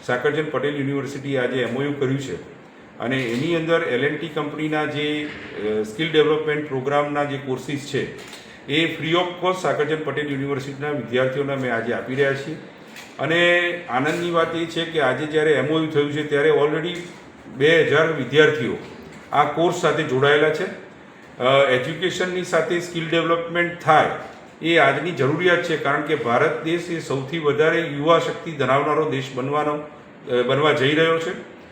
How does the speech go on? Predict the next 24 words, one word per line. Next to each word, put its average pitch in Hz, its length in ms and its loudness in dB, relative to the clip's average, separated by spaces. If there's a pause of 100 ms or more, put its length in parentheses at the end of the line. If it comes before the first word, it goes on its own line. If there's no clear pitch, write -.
(240)
અને 143 160 2
વિશ્વની 180 500 2
અંદર 175 200 0
સૌથી 147 420 0
યુવા 160 200 4
શક્તિ 156 360 -2
આપણી 135 220 4
પાસે 131 300 0
છે. - 340 -10 (460)
ત્યારે 147 300 6
આ 160 160 8
યુથને 170 560 2
આપણે 175 640 4
ટેકનિકલી 175 640 -2
અપડેટ 156 380 0
કરવા 160 260 4
માટે 160 540 0
પ્રયત્ન 139 340 0
કરવા 147 300 2
જોઈએ, 156 280 -2
જેથી 131 260 -6
કરીને 156 400 0
તેમની 147 380 -4
સ્કિલથી 147 600 -4